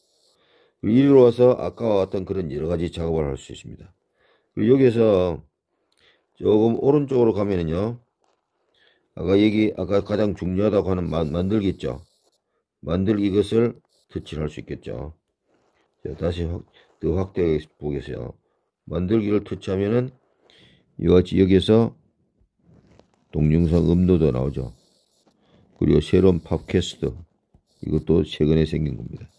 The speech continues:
여기서 작업할 수 있고. 그런데 이 채널 대시보드에 다시 들어가면 이와 같이 번잡스러운 과정을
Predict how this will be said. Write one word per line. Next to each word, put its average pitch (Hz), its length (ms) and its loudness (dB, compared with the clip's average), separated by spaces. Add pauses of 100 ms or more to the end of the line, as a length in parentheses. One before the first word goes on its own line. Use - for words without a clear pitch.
(380)
여기서 92 260 2
작업할 87 360 2
수 76 120 -10
있고. - 300 -14 (1300)
그런데 143 280 6
이 120 100 8
채널 156 340 4
대시보드에 92 840 4 (1160)
다시 151 280 6
들어가면 123 380 6
이와 120 160 4
같이 113 160 2
번잡스러운 120 640 4
과정을 90 380 2